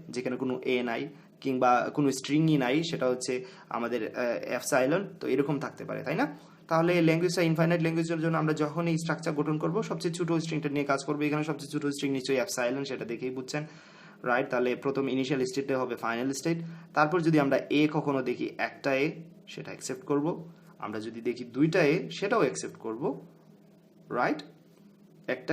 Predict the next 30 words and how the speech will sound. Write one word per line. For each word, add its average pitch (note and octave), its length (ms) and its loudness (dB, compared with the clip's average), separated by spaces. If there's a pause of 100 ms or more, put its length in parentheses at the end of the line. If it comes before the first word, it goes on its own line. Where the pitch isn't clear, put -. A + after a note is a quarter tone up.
এ - 80 4
অ্যাকসেপ্ট E3 360 -2
করব, E3 140 4 (180)
দুইটা C3 200 0
এ D#3 200 6
অ্যাকসেপ্ট D#3 380 -2
করব, D#3 160 2 (280)
কোনো C3+ 200 0
প্রবলেম D3 300 4 (100)
নাই। E3+ 100 -2 (1500)
কিন্তু E3+ 180 6 (120)
দুইয়ের F#3 220 12 (100)
অধিক F#3+ 260 6 (100)
যদি E3 220 8
কখনো C#3 220 6 (180)
এ - 20 4 (140)
পাই, A#2 160 4 (760)
এখানে D#3+ 240 2
হচ্ছে G#3+ 180 0 (100)
জিরো C#3+ 200 6 (120)
এ, - 20 4 (360)
এটা D#3 160 -4
হচ্ছে B2 180 -2 (140)
ওয়ান C3 300 4
এ, - 20 2 (280)
এটা B2 180 -6
হচ্ছে A2 180 -8 (180)
টু E3 100 0 (180)
এ, - 20 6 (300)
কিন্তু B2 180 -6